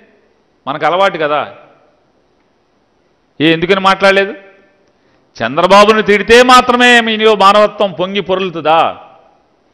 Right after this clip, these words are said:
లావాలాగా బయటికి తన్నుకొస్తుందా మానవత్వం? చంద్రబాబును తిడితే మాత్రమే. తెలుగుదేశం పార్టీలో చోటా మోటా నాయకులకి గురించి కూడా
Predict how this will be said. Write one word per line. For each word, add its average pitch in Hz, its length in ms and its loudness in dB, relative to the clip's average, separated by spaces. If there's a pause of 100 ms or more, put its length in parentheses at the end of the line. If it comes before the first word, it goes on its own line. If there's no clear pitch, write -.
(560)
లావాలాగా 214 640 4
బయటికి 214 320 2
తన్నుకొస్తుందా 196 680 2
మానవత్వం? 175 680 0 (800)
చంద్రబాబును 220 440 4
తిడితే 220 280 0
మాత్రమే. 214 600 0 (4000)
తెలుగుదేశం 262 680 0
పార్టీలో 226 640 2 (720)
చోటా 277 340 2
మోటా 254 400 2
నాయకులకి 226 960 2
గురించి 220 260 -4
కూడా 233 360 2